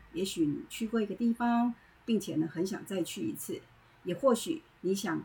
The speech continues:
把你拥有的技能传授给他人，而这个技能在未来能够帮助到他们，甚至帮助到整个社区。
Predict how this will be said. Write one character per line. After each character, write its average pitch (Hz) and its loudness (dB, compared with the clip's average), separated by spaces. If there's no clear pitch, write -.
把 180 -2
你 220 6
拥 214 6
有 196 4
的 156 -6
技 240 2
能 165 2
传 - -4
授 208 -2
给 156 -6
他 180 -4
人， 151 0
而 180 2
这 247 -2
个 226 2
技 226 2
能 160 4
在 190 0
未 226 6
来 160 0
能 165 6
够 190 0
帮 208 0
助 220 0
到 185 0
他 175 0
们， 175 2
甚 202 0
至 190 -2
帮 208 2
助 220 0
到 208 0
整 - -4
个 160 -8
社 165 -2
区。 165 4